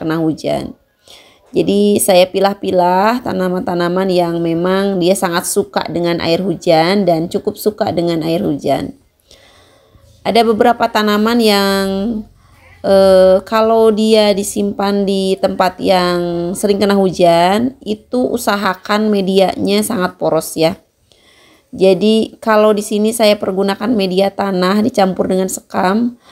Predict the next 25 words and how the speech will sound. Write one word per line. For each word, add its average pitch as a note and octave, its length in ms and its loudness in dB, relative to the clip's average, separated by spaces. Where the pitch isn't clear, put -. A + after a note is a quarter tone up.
maka A3 880 0
sekamnya G#3+ 480 0
harus G#3 240 0
lebih G3 200 2
banyak F#3 360 2
lagi F#3 720 0
supaya, G3 960 2
eh, F3+ 180 -4
perputaran F#3+ 600 0
airnya F3 560 2
lancar F3 560 0
gitu, - 260 -8
supaya F#3 600 0
tidak F#3+ 220 0
menggenang F#3 640 0
di E3+ 140 -2
pot - 320 -2
gitu. - 400 -16
Nah, D#3+ 300 -2
untuk F3+ 320 -2
wilayah F3+ 480 2
yang F3 500 2
tidak F3+ 320 0
kena F3+ 160 -2
hujan, G3+ 800 2